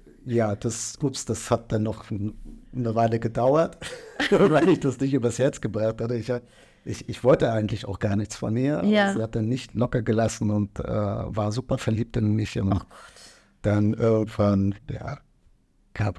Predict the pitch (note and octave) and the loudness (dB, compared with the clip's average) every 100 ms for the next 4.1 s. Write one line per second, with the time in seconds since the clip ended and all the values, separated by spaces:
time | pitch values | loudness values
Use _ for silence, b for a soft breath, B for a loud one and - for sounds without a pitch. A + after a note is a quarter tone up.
0 | - G#2 G2+ G2 - G2+ G2+ - B2+ B2+ | -4 0 2 0 -2 -2 -2 -2 0 2
1 | C3 G#2 G#2 G2+ G#2 G2+ G#2+ A2 - G#2+ | 2 0 0 0 2 0 0 -2 0 -4
2 | - A2+ G2+ G2 F#2+ A2+ B2 C3 - b | -2 0 0 -2 -4 0 2 0 -4 b
3 | b b b b b b b - G2+ G2+ | b b b b b b b -2 2 0
4 | - | -2